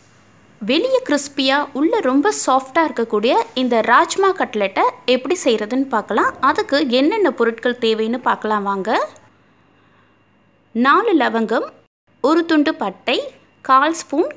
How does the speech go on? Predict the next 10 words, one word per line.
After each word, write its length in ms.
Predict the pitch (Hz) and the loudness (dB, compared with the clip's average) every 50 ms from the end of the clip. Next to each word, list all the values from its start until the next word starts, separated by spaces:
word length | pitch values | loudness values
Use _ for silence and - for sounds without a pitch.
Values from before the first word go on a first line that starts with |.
| - | -2
கருப்பு 360 | 294 240 220 233 233 - 269 254 - | 0 0 0 0 0 0 0 0 0
சீரகம், 420 | 262 220 202 185 180 175 247 339 - 247 254 | -2 -2 -2 -4 -4 -2 -2 -2 -2 -2 -2
இதை 160 | 214 247 320 415 - - | 0 0 0 0 0 -2
ஷாஜீரான்னு 680 | 311 254 233 233 226 262 262 247 247 262 269 269 - | 0 0 0 0 0 -2 -2 0 0 -2 -2 -2 -2
சொல்லுவாங்க. 520 | 240 202 190 185 196 190 185 185 226 339 523 - - - _ _ _ _ _ _ _ _ - 240 | -2 -2 -2 -4 -6 -6 -4 -2 -2 -4 -4 -6 -10 -20 _ _ _ _ _ _ _ _ -2 0
ரெண்டு 240 | 262 311 381 440 494 453 330 | 2 2 2 2 4 4 4
முழு 180 | 277 277 285 302 277 | 4 4 2 2 2
ஏலக்காய் 360 | 247 233 220 220 - 233 226 220 | 2 2 0 0 0 -2 -2 0
இருந்தால் 220 | 214 220 220 226 | -2 -2 -2 -2
எடுத்துக்கோங்க. 500 | 208 196 - - - 202 190 185 190 226 | -4 -4 -10 -8 -6 -4 -4 -2 -2 -2